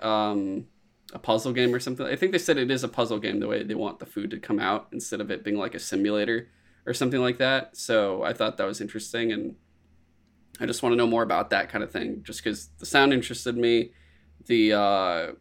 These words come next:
the concept of, like, how the puzzles will work, and the, the designs for the food actually looked interesting. So interested in that. Uh, A Plague Tale Requiem, which I believe is also at the Xbox showcase.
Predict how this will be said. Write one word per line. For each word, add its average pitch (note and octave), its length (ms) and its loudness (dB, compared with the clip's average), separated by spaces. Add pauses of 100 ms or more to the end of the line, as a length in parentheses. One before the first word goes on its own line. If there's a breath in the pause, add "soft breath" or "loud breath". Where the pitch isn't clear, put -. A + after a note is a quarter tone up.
(1300)
the A#2 80 -8
concept A2+ 440 0
of, G2 80 -4
like, F#2+ 240 -2
how A2 100 0
the G#2 80 -4
puzzles A2 380 -2
will G#2+ 80 -2
work, G2+ 320 -2
and E3+ 300 2
the, F#3+ 160 -4
the G3 120 -8
designs A3 380 -4
for F#3+ 60 -10
the F#3 80 -12
food D#4 200 -10
actually A#3 300 -8
looked G#3 180 -12
interesting. F3 540 -8
So - 300 -10 (960)
interested - 240 -8
in A2+ 100 4
that. A2+ 340 2 (440)
Uh, A2+ 320 6
A - 40 0
Plague F3 420 4
Tale D#3+ 360 2
Requiem, A#2+ 500 0
which - 200 -8
I - 80 -4
believe A2 280 -2
is G#2+ 120 -8
also G#2+ 240 -4
at G#2 80 -8
the A2 80 -8
Xbox - 400 -6
showcase. G#2 680 -4